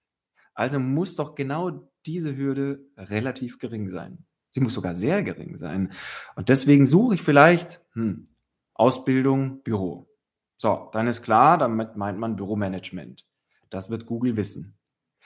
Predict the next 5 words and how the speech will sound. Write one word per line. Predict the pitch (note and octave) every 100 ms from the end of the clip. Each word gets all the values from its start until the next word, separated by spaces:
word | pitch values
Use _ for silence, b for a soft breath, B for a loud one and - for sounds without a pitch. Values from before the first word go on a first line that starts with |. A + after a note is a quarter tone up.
| B B
Was | - A#2+ -
Google | E3+ F3+ F3 E3 B B B
aber | B2 A#2+
nicht | A2 B2 G3 -
weiß, | F#3 G#2+ E2+ - - -